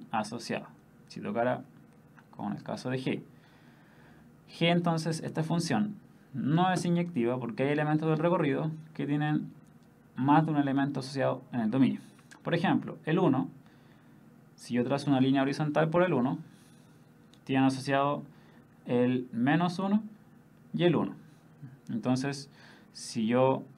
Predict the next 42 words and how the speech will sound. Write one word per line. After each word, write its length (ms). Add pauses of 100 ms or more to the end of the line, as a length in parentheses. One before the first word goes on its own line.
(200)
aplico 420
la 80
función 420
a 60
uno, 360
me 200
da 300
uno. 360 (200)
Si 140
aplico 280
esta 200
función 580
a 120
menos 360
uno, 380
también 360
me 140
da 120
uno. 180 (120)
Y 140
eso 180
entonces 420
ya 180
me 120
impide, 380
basta 300
con 120
un 160
caso, 240 (840)
ya 140
impide 360
que 60
la 80
función 340
sea 280
inyectiva. 560 (1400)
Veamos 200
entonces, 540 (100)
por 120
ejemplo, 560 (100)
el 200
cinco. 460